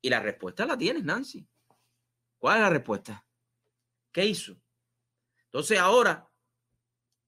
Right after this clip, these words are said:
va a hacer todo lo que él nunca ha hecho en su vida, lo va a hacer ahora. Este es el momento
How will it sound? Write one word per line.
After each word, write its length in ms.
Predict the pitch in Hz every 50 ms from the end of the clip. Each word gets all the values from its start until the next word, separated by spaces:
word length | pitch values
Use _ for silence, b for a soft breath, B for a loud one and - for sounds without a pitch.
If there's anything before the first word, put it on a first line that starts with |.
| _ _ _ _ _ _ _ _ _ _ _ _ _ _ _ _ _ _ _
va 180 | 107 110 151 170
a 40 | 175
hacer 320 | 170 - 214 208 170 -
todo 280 | - 208 240 247 233 220
lo 100 | 208 165
que 80 | 190
él 100 | 202 202
nunca 320 | 202 208 214 208 - 196 190
ha 60 | 202
hecho 220 | 220 214 214 208
en 60 | 190
su 160 | 170 165 185 196
vida, 300 | 247 262 240 233 202 175
lo 160 | 165 170 165
va 100 | 170 202
a 20 |
hacer 220 | 190 - 220 208 185
ahora. 280 | 156 127 113 98 101
Este 220 | 95 147 - - 220
es 60 | 214
el 60 | 220
momento 680 | 214 220 220 247 262 262 247 208 165 - - - -